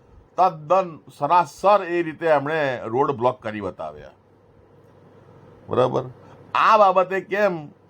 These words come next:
નડિયાદની મહાનગરપાલિકા જાગૃત બનતી નથી? કેમ અધિકારીઓ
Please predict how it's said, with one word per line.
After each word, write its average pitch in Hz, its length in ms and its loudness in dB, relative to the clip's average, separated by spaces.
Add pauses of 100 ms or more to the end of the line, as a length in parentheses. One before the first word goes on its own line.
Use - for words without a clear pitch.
નડિયાદની 156 440 4
મહાનગરપાલિકા 139 1120 2 (400)
જાગૃત 113 320 0
બનતી 101 300 -6
નથી? 85 300 -14 (1500)
કેમ 196 180 6
અધિકારીઓ 160 880 0